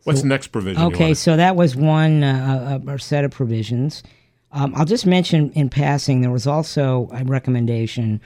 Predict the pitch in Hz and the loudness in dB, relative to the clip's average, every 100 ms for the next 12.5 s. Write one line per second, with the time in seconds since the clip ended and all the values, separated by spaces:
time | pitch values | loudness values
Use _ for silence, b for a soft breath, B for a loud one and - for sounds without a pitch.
0 | b b _ _ _ 127 139 127 139 123 | b b _ _ _ -2 -2 -2 -2 0
1 | 131 127 117 120 120 - 120 110 - 117 | 0 2 2 2 0 0 0 0 -2 0
2 | 117 113 110 - 127 117 110 110 113 107 | 0 -2 -4 -4 -6 -6 -4 -4 -2 -4
3 | - 107 98 b b 104 - 139 127 - | -4 -4 -6 b b -14 -6 -6 -6 -8
4 | 85 67 - 50 - - _ _ - 92 | -10 -12 -18 -18 -20 -20 _ _ -4 -2
5 | 107 135 123 120 123 - 107 110 120 - | 0 -2 -2 -4 -4 -4 -4 -2 -6 -6
6 | 120 117 120 143 135 139 107 107 - B | -2 0 0 0 0 0 -2 -2 -4 B
7 | B B _ 139 160 175 165 151 139 113 | B B _ -2 2 2 0 0 0 0
8 | 147 156 156 147 139 127 - 127 117 120 | 0 0 0 -2 -4 -6 -4 -4 -4 -4
9 | 113 107 127 120 113 110 107 _ _ - | -4 -4 -4 -2 -2 -2 -6 _ _ -4
10 | 156 123 - - b b b _ 127 151 | -2 -2 -6 -18 b b b _ -2 0
11 | 139 131 131 165 151 147 143 139 156 156 | 0 0 2 2 2 0 -4 -2 0 2
12 | 143 135 123 - 123 | 0 -2 -4 -6 -6